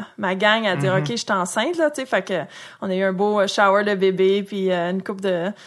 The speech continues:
Speaker 1: une coupe de sorties pour célébrer tout ça, tu sais. Mais, euh, tout le support que j'ai eu aussi, là, c'était, c'était le fun. Mais là,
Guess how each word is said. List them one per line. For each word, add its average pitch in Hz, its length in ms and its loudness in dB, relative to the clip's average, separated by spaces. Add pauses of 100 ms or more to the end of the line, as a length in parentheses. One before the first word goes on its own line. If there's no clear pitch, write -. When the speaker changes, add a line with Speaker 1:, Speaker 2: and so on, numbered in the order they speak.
(240)
Speaker 1:
une 214 80 -4
coupe 220 160 0
de 226 80 4
sorties 226 400 0
pour 226 160 -6
célébrer 214 440 -2
tout 220 80 -8
ça, 247 380 2
tu 330 80 -2
sais. 339 60 -2
Mais, 208 280 2
euh, 175 420 6
tout 220 140 -6
le 214 120 0
support 214 460 4
que 214 120 -2
j'ai 196 200 -2
eu 202 60 -2
aussi, 208 340 -6
là, 196 180 0
c'était, 165 520 0
c'était 180 200 -6
le 170 40 -6
fun. 196 200 0
Mais 214 180 0
là, 208 180 2